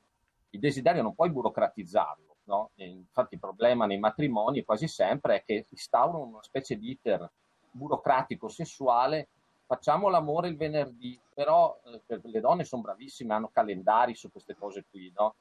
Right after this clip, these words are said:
Eh, "Da due mesi non mi tocchi, da quattro mesi non mi guardi", no? Ma è, è, è impossibile stabilire una regolarità nel desiderio. L'amante sta lì per quello, perché l'amante c'è quando tu vuoi che ci sia.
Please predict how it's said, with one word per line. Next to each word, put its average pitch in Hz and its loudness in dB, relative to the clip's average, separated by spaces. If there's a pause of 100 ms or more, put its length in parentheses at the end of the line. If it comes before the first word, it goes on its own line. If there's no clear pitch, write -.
(220)
Eh, 123 2 (420)
"Da 147 4
due 190 4
mesi 208 2
non 190 2
mi 180 0
tocchi, 196 2
da 160 4
quattro 160 -2
mesi 160 -2
non 147 -2
mi 139 -4
guardi", 143 2 (260)
no? 120 2
Ma 117 0
è, 120 -6 (100)
è, 139 -2
è - -2
impossibile 156 -2 (200)
stabilire 143 0
una 135 2
regolarità 113 2
nel 90 -10
desiderio. 82 -8 (140)
L'amante 151 0
sta 107 0
lì 131 -4
per 92 -6
quello, 120 -8 (180)
perché - -4
l'amante 170 2
c'è - 2 (260)
quando 147 -4
tu 208 -8 (340)
vuoi 139 2
che 101 -20
ci - -20
sia. - -20